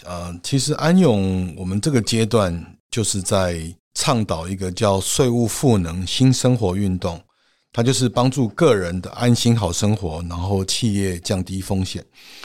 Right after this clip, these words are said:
所以我们有一个架构，就是企业服务的一条龙，里面就分五个阶段，哦。那我们针对管理的议题呢，这五个阶段呢，我们就会跟大家做这样的解释。比如说，第一个阶段，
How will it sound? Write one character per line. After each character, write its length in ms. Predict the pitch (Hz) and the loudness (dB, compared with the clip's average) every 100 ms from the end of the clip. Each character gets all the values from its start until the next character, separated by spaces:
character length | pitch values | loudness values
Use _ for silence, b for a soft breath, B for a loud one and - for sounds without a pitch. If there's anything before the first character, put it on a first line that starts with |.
| B _ | B _
所 140 | - | 2
以 60 | 180 123 | 2 2
我 140 | 117 | 4
们 160 | 117 131 | 6 6
有 160 | 110 | 6
一 80 | 104 | 2
个 120 | 113 | -2
架 300 | 92 143 101 | 0 0 0
构， 280 | 95 113 90 | 0 -2 -2
就 120 | 95 107 | -4 -2
是 360 | 110 104 95 | 0 0 -2
企 260 | 87 - 117 | -4 0 2
业 240 | 113 101 | 2 2
服 220 | 92 - 101 | -2 -6 -4
务 100 | 101 | -4
的 100 | 95 | -6
一 80 | |
条 260 | 120 98 87 | -8 -6 -6
龙， 220 | 85 87 | -6 -8
里 100 | 87 | -2
面 140 | 107 110 | 0 0
就 100 | 117 | 0
分 160 | 117 | -2
五 140 | 104 78 | -2 -6
个 120 | 87 | -10
阶 200 | - 98 | -6 -6
段， 240 | 92 85 - - | -4 -6 -8 -18
哦。 140 | 76 _ b b b b b b | -20 _ b b b b b b
那 140 | 151 143 | 0 2
我 40 | |
们 120 | 123 | 2
针 180 | 160 160 | 2 2
对 200 | 165 139 | 4 4
管 240 | 120 117 | 4 4
理 80 | 135 | 4
的 120 | 92 | 0
议 160 | 98 131 | -2 -2
题 220 | - 98 | -2 -2
呢， 300 | 90 90 98 - _ _ - | -2 -4 -6 -12 _ _ -2
这 100 | 156 | -2
五 140 | 98 | 0
个 100 | 107 | -4
阶 220 | 98 120 | -2 0
段 260 | 117 117 98 | 2 2 0
呢， 200 | 92 92 | -4 -6
我 80 | 87 | -6
们 160 | 92 | -6
就 180 | 95 110 | -2 0
会 320 | 110 101 92 90 | 2 0 -4 -6
跟 180 | 113 110 | -2 0
大 160 | 113 | 0
家 140 | 101 95 | 0 -2
做 240 | 87 101 | -2 -4
这 140 | 90 98 | -2 -4
样 100 | 90 | -4
的 80 | |
解 220 | 82 92 76 | -8 -14 -12
释。 280 | - 98 85 | -10 -10 -8
比 120 | 101 | -4
如 120 | 110 | -2
说， 320 | 120 139 135 139 _ _ | 2 2 2 0 _ _
第 120 | 147 | 0
一 20 | 151 | 2
个 140 | 117 | 2
阶 180 | 104 120 | 2 4
段， 320 | 117 104 | 4 2